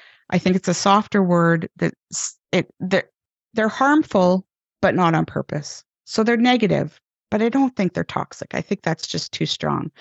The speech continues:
And I just am passionate about help, helping people reframe them so that they're not at a loss for words. And just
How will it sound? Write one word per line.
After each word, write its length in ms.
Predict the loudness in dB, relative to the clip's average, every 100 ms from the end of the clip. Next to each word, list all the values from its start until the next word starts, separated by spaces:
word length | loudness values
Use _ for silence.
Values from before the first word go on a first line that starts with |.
| -20 -20 -4
And 120 | 0
I 180 | 2 2
just 240 | 0 0
am 60 | -2
passionate 460 | 0 -2 0 0 0
about 220 | 0 0
help, 240 | 0 -2 -8 -8
helping 260 | -2 0 2
people 280 | 0 -2 0
reframe 480 | 0 0 0 2 4
them 120 | 2
so 180 | 0 0
that 140 | 0
they're 120 | 2
not 240 | 2 2 2
at 140 | 2
a 60 | 2
loss 280 | 0 -2 -4
for 140 | -4
words. 440 | -4 -4 -6 -10 -18 _ -20 -20 _
And 180 | 0 2
just 380 | 2 -2 -6